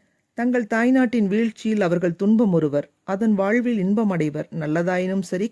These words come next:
கெட்டதாயினும் சரி, நாட்டுக்காக அதனை ஏற்றுக்கொள்வர் என்று ஒரு பிரான்சு பாலபாடம் கூறுகிறது. பிரான்சு பாடப்புத்தகத்தில் ஒரு பாடல் பின்வருமாறு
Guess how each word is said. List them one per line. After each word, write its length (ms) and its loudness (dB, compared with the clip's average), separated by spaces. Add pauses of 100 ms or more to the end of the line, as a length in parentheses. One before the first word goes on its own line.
கெட்டதாயினும் 560 -2
சரி, 300 -6 (360)
நாட்டுக்காக 680 -4
அதனை 280 -2
ஏற்றுக்கொள்வர் 640 -2
என்று 440 0 (480)
ஒரு 260 -4
பிரான்சு 420 -2
பாலபாடம் 600 0
கூறுகிறது. 580 -6 (1120)
பிரான்சு 400 -6
பாடப்புத்தகத்தில் 680 -4
ஒரு 160 0
பாடல் 360 0
பின்வருமாறு 760 -4